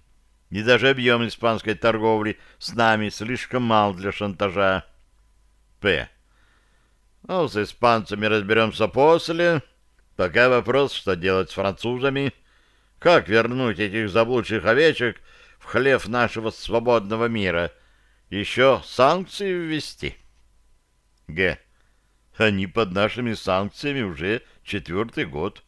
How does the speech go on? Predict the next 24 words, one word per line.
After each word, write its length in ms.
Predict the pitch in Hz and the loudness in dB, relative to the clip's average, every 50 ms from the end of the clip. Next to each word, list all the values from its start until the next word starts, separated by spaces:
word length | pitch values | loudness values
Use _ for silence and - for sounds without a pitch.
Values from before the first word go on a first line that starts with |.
| _ _ _ _ _ _ _ _ _ _ _ _ | _ _ _ _ _ _ _ _ _ _ _ _
Пока 220 | - 104 95 - 110 | -2 0 2 4 4
это 300 | 110 117 117 95 113 110 | 4 4 4 2 -2 -4
приводит 560 | - 120 113 117 117 117 113 101 113 104 - | -2 -2 -2 0 0 0 -2 -2 -6 -8 -10
к 100 | - - - | -12 -6 -2
тому, 260 | - 139 151 175 165 | 0 0 0 0 -2
что 180 | - - 107 107 | -2 -2 -2 0
на 120 | 107 110 107 | 0 0 0
бывшую 420 | 104 117 113 104 - - 107 107 | 0 0 -2 -2 -2 -4 -6 -4
нашу 360 | 107 107 104 98 - 107 110 | -2 0 0 0 -2 -4 -8
долю 400 | 110 120 175 185 175 127 101 87 - _ - - _ _ | -4 -2 0 0 2 2 0 -2 -4 _ -20 -20 _ _
французского 760 | - - 127 131 120 - - 127 117 98 - - 110 110 117 | -6 -2 -2 -2 -2 -2 -6 -10 -10 -10 -6 -4 -2 0 0
рынка 340 | 107 107 95 92 82 - 101 | 0 -2 -4 -4 -4 -2 -2
лезет 380 | 98 107 123 135 151 185 180 165 | -2 0 -2 -2 -2 -4 -6 -6
кто 280 | - - - - 147 | -12 -8 -4 0 0
угодно. 520 | 185 165 101 76 80 85 90 90 110 139 - _ _ _ _ _ _ _ _ _ _ _ _ | 0 0 -2 -2 -4 -4 -4 -4 -6 -6 -8 _ _ _ _ _ _ _ _ _ _ _ _
Нейтралы 800 | - 110 123 123 110 - 113 107 98 95 98 110 120 151 160 - _ _ _ _ _ | -2 0 0 0 0 0 0 0 2 4 4 2 2 0 -6 -10 _ _ _ _ _
под 180 | 120 127 123 | 0 2 2
эгидой 380 | 131 127 123 131 135 127 135 135 | 2 0 -2 -4 -4 -2 0 0
Ватикана 580 | 131 127 120 - 127 107 - 127 127 127 117 98 | 0 0 -2 -4 -8 -4 0 2 2 2 2 0
и 180 | 95 87 90 | -2 -2 -4
даже 360 | 95 76 101 110 120 117 123 | -4 0 2 2 2 2 0
Восточный 640 | 120 113 107 98 - - 123 127 - - 95 104 107 | 0 -2 -2 -4 -4 -4 -4 -4 -4 -6 -6 -6 -6
Блок. 400 | 98 104 117 139 175 190 - - _ _ _ _ _ _ _ _ _ _ _ _ _ _ _ _ _ _ _ _ _ | -2 0 0 0 0 0 -4 -10 _ _ _ _ _ _ _ _ _ _ _ _ _ _ _ _ _ _ _ _ _
П. 300 | - 95 95 95 92 76 | -2 0 0 0 0 -2